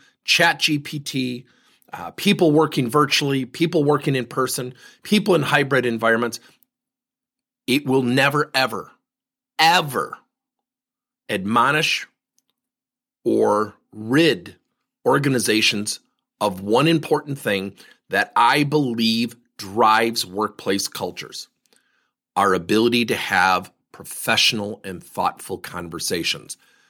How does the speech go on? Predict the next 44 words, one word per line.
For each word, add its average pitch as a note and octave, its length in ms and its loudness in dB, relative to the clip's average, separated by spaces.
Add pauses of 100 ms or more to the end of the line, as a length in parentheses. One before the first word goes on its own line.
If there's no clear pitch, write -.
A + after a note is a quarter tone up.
(220)
That's B3+ 260 0
exactly A#3+ 420 0
what A#3 160 0
coaching C4+ 400 2
is. - 340 -10 (720)
When F#3 320 2
we D#4+ 280 4
have C#4+ 180 2
a G3+ 60 0
coaching F#3+ 500 -2
conversation B2 760 0
with G#2 140 -10
our B2+ 160 2
people, - 480 -8 (640)
and A#2+ 180 0
we F3 200 4
have E3 280 2
a D#3 40 -2
coaching D3+ 440 0
conversation, A#2 720 -4
and G2 140 -4
our D#3 160 4
objective C#3 440 0
is G2 120 -4
to A2 80 -8
learn F#2+ 240 -8
two A#3 260 2
unique F3 380 2
things C3+ 280 -2
about A2 280 0
that G#2+ 160 -2
person, G2 420 -4 (460)
every A3 240 2
time G3 240 2
we D3 100 2
meet D#3 220 4
with B2+ 140 -4
them, D3 180 0
we're D#3 100 2
gonna A#3 160 2
be - 80 2
forced - 320 -2
to - 80 -10
do C#3+ 340 0